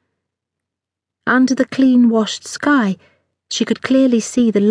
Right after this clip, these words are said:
lines around them and between his brows. They seemed out of place on his face, whose fine features must have best suited boyhood and were already fading and coarsening.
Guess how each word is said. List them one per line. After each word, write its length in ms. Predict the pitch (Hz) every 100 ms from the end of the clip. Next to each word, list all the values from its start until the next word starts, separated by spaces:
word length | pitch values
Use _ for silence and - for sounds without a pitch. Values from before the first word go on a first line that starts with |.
| 240
lines 340 | 214 180 170
around 360 | 170 165 165 165
them 200 | 165 165 _ _ _ _
and 120 | 196
between 340 | 196 - 240 214
his 180 | 190
brows. 600 | - 214 214 165 180 - - _ _ _ _ _ _ _ _ -
They 140 | 214
seemed 400 | - 285 269 240
out 220 | 220 214
of 100 | 226
place 340 | - 285 254 -
on 120 | 165
his 180 | 170 -
face, 540 | 170 147 185 - - _ _ _ _ _
whose 200 | - 214
fine 400 | - 247 240 214
features 680 | 202 269 254 - - 170 165
must 280 | 208 208 -
have 120 | 180
best 380 | 226 220 - -
suited 420 | - 214 - -
boyhood 520 | 233 247 202 170 - - _ _ _ _ _
and 160 | 196 202
were 140 | 214
already 480 | 214 214 247 254 175
fading 640 | 165 - 220 208 - -
and 160 | 156 170
coarsening. 640 | - 220 - 180 170 170